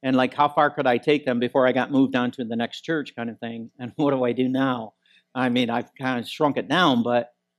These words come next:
um, of being, training myself to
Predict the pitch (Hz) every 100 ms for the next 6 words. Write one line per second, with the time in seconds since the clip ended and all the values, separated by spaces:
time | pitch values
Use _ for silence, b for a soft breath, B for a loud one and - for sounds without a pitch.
0 | _ 139 123 120 120 120 - 127 123 113
1 | _ 135 135 127 120 117 - 160 151 123
2 | 117 135 120 120 - - 123 120 120 117